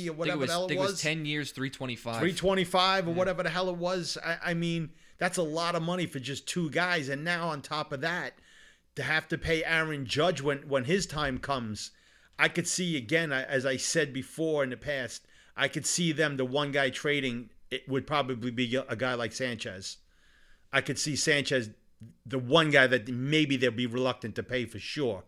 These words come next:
Speaker 2: Uh, they're gonna pay Gleyber Torres, a hundred percent they're gonna pay him. So I, I don't see them not paying him.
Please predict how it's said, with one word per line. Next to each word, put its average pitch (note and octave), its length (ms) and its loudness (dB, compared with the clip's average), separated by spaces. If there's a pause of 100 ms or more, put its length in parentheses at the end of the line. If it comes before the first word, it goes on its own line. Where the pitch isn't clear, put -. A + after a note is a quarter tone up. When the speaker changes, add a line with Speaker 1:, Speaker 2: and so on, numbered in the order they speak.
(600)
Speaker 2:
Uh, B2 460 0
they're C#3 100 6
gonna D3 200 6
pay D3+ 200 4
Gleyber C3+ 380 4
Torres, B2+ 540 6
a A2+ 80 -8
hundred B2 380 -4
percent A#2 280 2
they're A#2+ 80 0
gonna A#2 160 -2
pay B2 220 0
him. A2 260 -4 (800)
So A#2 440 2
I, C3+ 200 0
I C3+ 120 4
don't C3+ 260 0
see C#3 240 0
them A2+ 240 0
not B2+ 220 -2
paying A2+ 280 -4
him. G#2+ 240 -8